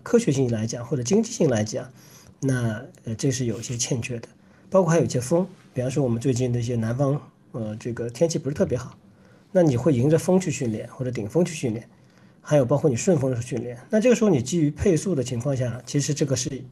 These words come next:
数据会产生一些失真的。那基于这两种，呃，训练的，呃，这个方式会产生一些缺点。那其实功率计呢，比较稳妥地解决了这两个问题。我在之前其实也跟大家讲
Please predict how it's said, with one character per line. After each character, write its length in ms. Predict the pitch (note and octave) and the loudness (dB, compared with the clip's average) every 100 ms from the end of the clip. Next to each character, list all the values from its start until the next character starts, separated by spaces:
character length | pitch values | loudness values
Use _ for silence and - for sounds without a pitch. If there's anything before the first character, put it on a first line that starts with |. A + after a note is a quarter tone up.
| - | -16
数 180 | - - | -10 -4
据 100 | D3 | -2
会 120 | C#3+ | 0
产 160 | D3 G#2 | -2 -4
生 100 | C#3+ | -2
一 60 | C#3+ | -2
些 60 | |
失 180 | D3 E3 | -2 -2
真 180 | F#3+ A3 | 0 0
的。 160 | C#3+ - - _ _ _ _ - _ | -2 -10 -20 _ _ _ _ -20 _
那 460 | C#3+ C3+ A#2+ A#2 - - - - | 0 0 0 -4 -8 -20 -20 -6
基 120 | A#3 | 2
于 100 | A#3 | 2
这 180 | A#3 D4+ | 4 4
两 360 | C#3+ G2 B2+ G3 | 4 2 0 2
种， 300 | D3+ F#2 - - - | 2 0 -4 -18 -12
呃， 280 | G#2+ A#2 | -10 -10
训 260 | - - E3 | -4 2 4
练 200 | E3 C#3 | 6 4
的， 220 | A2+ A#2+ - - - | 0 -8 -14 -20 -16
呃， 80 | |
这 160 | A#2+ A#2+ | -12 -10
个 280 | A#2+ A#2+ A#2 - - - - - | -8 -10 -10 -16 -20 -20 -20 -4
方 220 | - F#3+ | 4 4
式 180 | F#3 D3 | 4 0
会 140 | D#3+ | 0
产 180 | D3+ A2+ | -2 -4
生 140 | D3 | -4
一 60 | C#3 | -4
些 240 | C3+ C3 | -4 -6
缺 220 | C3+ - A#3 | -4 -2 -2
点。 220 | A#2 - | -2 -6
那 160 | D#3+ D3+ | -2 -2
其 160 | - | -2
实 160 | D3+ F3+ | 0 -2
功 340 | F3+ - C4+ | -2 -2 2
率 100 | C#4+ | 2
计 200 | - A#3+ | 2 4
呢， 240 | G#3 D#3+ D#3+ - - - - | 4 4 0 -6 -6 -6 -8
比 160 | C3+ A#2 | -4 -4
较 520 | - F3 D3 A#2+ G#2+ - - - _ _ | 0 2 4 2 -2 -8 -20 -20 _ _
稳 240 | B2 A#2+ G3+ | 0 4 4
妥 320 | - C#3+ G2 | 2 0 0
地 120 | G#2+ | -4
解 180 | A2 A2+ | -4 -2
决 100 | G#2+ | -2
了 80 | C3 | 0
这 120 | F3 | 2
两 80 | A2 | 2
个 60 | |
问 160 | G2 A2 | -2 -8
题。 180 | A#2+ - _ - - - - - _ | -10 -16 _ -20 -20 -20 -20 -20 _
我 100 | - | 2
在 80 | F#3 | 4
之 120 | G#3 | 4
前 160 | G#3+ A3+ | 4 6
其 100 | F3+ | 6
实 100 | E3+ | 6
也 80 | B2 | 4
跟 120 | C3+ | 4
大 100 | C#3 | 6
家 120 | C3 | 4
讲 240 | C3 - | 2 -2